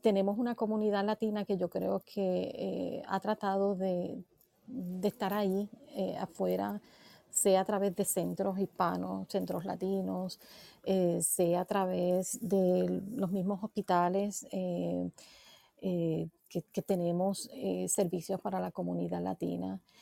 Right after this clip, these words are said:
Que no, no, no desmayen, que no, que no, no dejen de buscar esa ayuda porque existe. Es, es asunto de que quizás vamos a tener que dar unos, eh, pasos adicionales,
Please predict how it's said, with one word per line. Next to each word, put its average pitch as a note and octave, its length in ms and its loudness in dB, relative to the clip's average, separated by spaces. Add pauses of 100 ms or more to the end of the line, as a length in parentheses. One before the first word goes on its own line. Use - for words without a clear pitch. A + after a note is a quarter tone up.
(1080)
Que A#3+ 120 8
no, G#3+ 600 0
no, A3 640 -2
no A3 300 0
desmayen, G3 600 -2
que F3+ 120 -2
no, F#3+ 400 -2
que G3+ 120 -2
no, A3+ 600 0
no G3+ 360 -2
dejen A#3 280 2
de G#3 80 0
buscar F#3+ 480 -2
esa F#3 240 -2
ayuda G3+ 520 -2 (180)
porque F#3 640 -2
existe. G3+ 920 -2
Es, - 100 -4
es G#3 120 -2
asunto A3+ 520 2
de G3+ 140 0
que F3+ 160 -2
quizás F#3+ 540 0
vamos F3+ 260 -2
a G3+ 80 -6
tener G3+ 340 -4
que G3 300 -4 (420)
dar F#3 220 2
unos, F#3+ 520 0
eh, F3 640 2
pasos F3+ 360 2
adicionales, G3 920 0